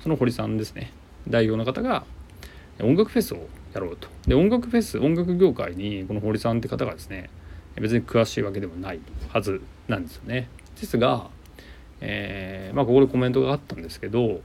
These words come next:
まあ、素人、音楽業界では素人だけど、経営のはまあプロなわけですね。なんで、そのビジネスとして考えた時に、どうすると音楽業界、音楽イベントで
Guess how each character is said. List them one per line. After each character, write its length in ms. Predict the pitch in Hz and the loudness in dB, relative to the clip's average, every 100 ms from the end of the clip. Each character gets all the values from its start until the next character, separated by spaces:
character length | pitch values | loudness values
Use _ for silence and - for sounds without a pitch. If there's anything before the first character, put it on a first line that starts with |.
| - | -8
ま 60 | |
あ、 20 | |
素 220 | 151 - 160 | -6 0 2
人、 560 | 247 156 - - - - | 4 2 -2 -8 -8 -4
音 100 | 156 | 2
楽 140 | 185 190 | 4 4
業 100 | 220 | 2
界 120 | 127 | 2
で 60 | |
は 40 | 113 | 2
素 120 | - | 2
人 180 | 147 - | 0 0
だ 120 | - | -4
け 80 | - | -2
ど、 340 | 135 135 90 - - - - - | 2 4 2 -6 -18 -20 -18 -16
経 220 | - 147 175 | 4 6 8
営 40 | |
の 80 | 202 | 6
は 80 | 131 | 2
ま 80 | 92 | -2
あ 20 | |
プ 160 | - | 2
ロ 180 | 113 92 - - - | 2 2 -6 -18 -12
な 80 | 101 | -8
わ 80 | 92 | -8
け 80 | - | -10
で 100 | - | -16
す 140 | - | -12
ね。 220 | 110 110 - - - | -8 -8 -10 -18 -6
な 100 | 165 | 0
ん 100 | 156 | 2
で、 260 | 127 131 117 | 4 2 2
そ 100 | 117 | 0
の 120 | 113 | -2
ビ 240 | 110 110 131 | -2 0 2
ジ 120 | 208 | 2
ネ 80 | 190 | 0
ス 240 | - - | -2 -10
と 120 | - | -8
し 100 | 104 | -6
て 80 | - | -8
考 220 | - 107 110 | -6 -2 2
え 40 | 110 | 0
た 100 | 101 | -2
時 140 | 92 | -6
に、 300 | 110 117 101 98 - - - - | -4 -2 -4 -8 -18 -18 -18 -2
ど 200 | 151 240 | 4 6
う 40 | 208 | 6
す 140 | 175 | 2
る 100 | 160 | 0
と 300 | 165 220 190 - | 2 6 6 6
音 240 | 123 120 | 2 4
楽 520 | 104 92 - 101 95 - - | 2 -4 -6 -6 -6 -10 -2
業 240 | 120 98 | 0 2
界、 260 | 92 95 - | -2 -8 -4
音 240 | 113 113 | 0 0
楽 260 | 107 - - | 0 -2 0
イ 100 | 120 | 2
ベ 120 | 107 | 2
ン 80 | 95 | -2
ト 120 | - | -2
で 240 | 185 226 | 0 0